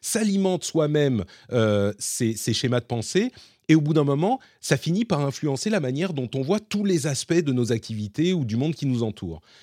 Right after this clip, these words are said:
Et j'ai vraiment l'impression, alors là, c'est moi qui interprète peut-être un petit peu, mais j'ai vraiment l'impression qu'on a aux extrêmes de ce courant, euh, ce type de... Euh, de, de, d'imaginaire qui s'est créé, avec en plus une sorte de solutionnisme technologique débridé,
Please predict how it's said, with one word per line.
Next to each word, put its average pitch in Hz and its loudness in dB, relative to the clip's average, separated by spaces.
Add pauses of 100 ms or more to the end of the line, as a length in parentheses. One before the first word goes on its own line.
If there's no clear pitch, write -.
(220)
Et 135 2
j'ai 113 4
vraiment 208 2
l'impression, 170 0
alors 101 -2
là, 104 0
c'est - -4
moi 95 -2
qui 104 -6
interprète 101 -4
peut-être 98 -6
un 90 -6
petit - -10
peu, 226 -4 (280)
mais 120 2
j'ai 107 0
vraiment 202 2
l'impression 196 -2
qu'on 139 -6
a 123 0 (220)
aux 120 4
extrêmes 165 2
de 107 0
ce - -4
courant, 113 -2 (300)
euh, 104 2
ce - -2
type - -8 (100)
de... 127 2 (260)
Euh, 90 -2 (160)
de, 104 -6
de, 98 -4 (640)
d'imaginaire 123 2
qui - -8
s'est - -6
créé, 147 -4 (200)
avec 131 0
en 107 -2
plus 202 -4
une 107 -2
sorte 117 -4
de 98 -2
solutionnisme 107 -4
technologique 92 -4
débridé, 107 -2